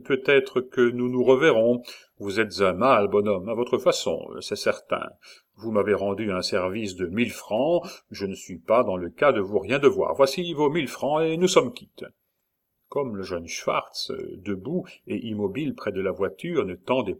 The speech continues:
point la main, il lâcha le billet de banque, qui tomba à terre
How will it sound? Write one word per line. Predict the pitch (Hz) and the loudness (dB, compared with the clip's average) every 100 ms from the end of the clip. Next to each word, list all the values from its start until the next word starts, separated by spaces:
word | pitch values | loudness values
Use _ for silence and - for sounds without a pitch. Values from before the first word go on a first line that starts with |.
| _ | _
point | - 151 | -4 -2
la | 104 80 | 0 -4
main, | 82 131 165 _ _ _ | -4 -6 -6 _ _ _
il | 160 143 | -10 -2
lâcha | 131 156 151 - 104 110 | 4 4 4 0 2 2
le | 135 123 | 2 0
billet | 107 110 | 0 -6
de | 95 90 | -6 -6
banque, | 87 92 - - | -6 -8 -14 -18
qui | - 92 | -14 -8
tomba | - 104 95 90 | 0 2 4 2
à | 85 | 0
terre | - 90 95 | -4 -4 -4